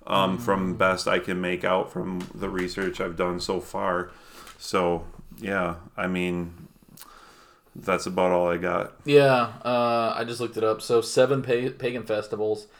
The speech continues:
Speaker 2: This is through eternity dot com. Uh, Christmas, New Year's Day, Easter, the Roman version of Halloween,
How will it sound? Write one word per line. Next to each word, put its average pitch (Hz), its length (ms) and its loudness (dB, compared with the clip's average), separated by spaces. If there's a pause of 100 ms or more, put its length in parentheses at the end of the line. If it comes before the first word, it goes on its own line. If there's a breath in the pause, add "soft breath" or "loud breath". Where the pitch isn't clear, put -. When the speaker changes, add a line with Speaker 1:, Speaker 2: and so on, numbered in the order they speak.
(220 soft breath)
Speaker 2:
This 107 140 -6
is 123 140 -4
through 117 220 -2
eternity 101 380 -4
dot 95 220 -6
com. 101 320 -6 (360 soft breath)
Uh, 107 160 2
Christmas, 185 720 2
New 117 200 -6
Year's 135 320 -2
Day, 120 540 0
Easter, 151 640 -6 (140)
the 117 120 2
Roman 110 340 0
version 113 300 0
of 104 120 -8
Halloween, 113 640 -4